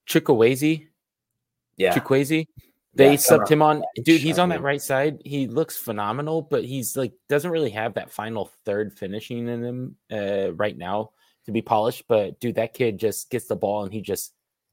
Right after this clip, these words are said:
Speaker 1: takes you on one v one. He just tries to dribble past you every time.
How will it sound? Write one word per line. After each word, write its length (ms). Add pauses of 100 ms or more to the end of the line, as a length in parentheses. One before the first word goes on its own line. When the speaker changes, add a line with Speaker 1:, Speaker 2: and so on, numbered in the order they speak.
(120)
Speaker 1:
takes 320
you 140
on 240
one 180
v 120
one. 180
He 60
just 200
tries 200
to 60
dribble 260
past 280
you 80
every 180
time. 300